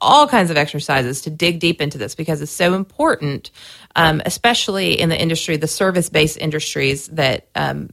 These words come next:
that I work with. So what is your personal brand not? Because you will see B S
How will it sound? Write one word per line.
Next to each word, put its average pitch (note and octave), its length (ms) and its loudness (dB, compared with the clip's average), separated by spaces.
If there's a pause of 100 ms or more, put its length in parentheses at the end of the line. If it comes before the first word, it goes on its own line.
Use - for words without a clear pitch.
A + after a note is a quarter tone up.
that D3+ 100 2
I D3 120 4
work D3 260 0
with. - 200 -4 (500)
So D#3 480 2 (360)
what F#3+ 400 2
is G#3 100 4
your G3 120 2
personal E3 420 -2
brand C#3 500 -2 (140)
not? C3 560 -2 (640)
Because E3 320 0
you G3 100 -2
will F#3 100 0
see D#3+ 220 -4
B C#3+ 180 0
S - 240 0